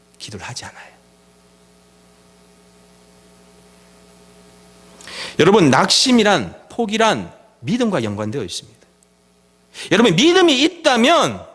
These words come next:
낙심하지 않아요. 하나님께서 반드시 좋은 길로 응답해 주실 것이라는 믿음이 있다면 그 믿음 때문에 우리는 계속 기도할 수 있는 것입니다. 기도하지 못하는 이유는 뭡니까?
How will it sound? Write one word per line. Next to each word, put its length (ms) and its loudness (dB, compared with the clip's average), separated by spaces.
낙심하지 480 -12
않아요. 240 -20
하나님께서 520 0
반드시 400 -2
좋은 220 -4
길로 180 -4
응답해 360 -4
주실 280 -8
것이라는 340 -4
믿음이 280 -6
있다면 800 0
그 280 -4
믿음 360 -6
때문에 280 -6
우리는 260 -8
계속 320 -4
기도할 300 -6
수 120 -10
있는 160 -8
것입니다. 800 -4
기도하지 420 0
못하는 420 -2
이유는 280 -4
뭡니까? 720 -4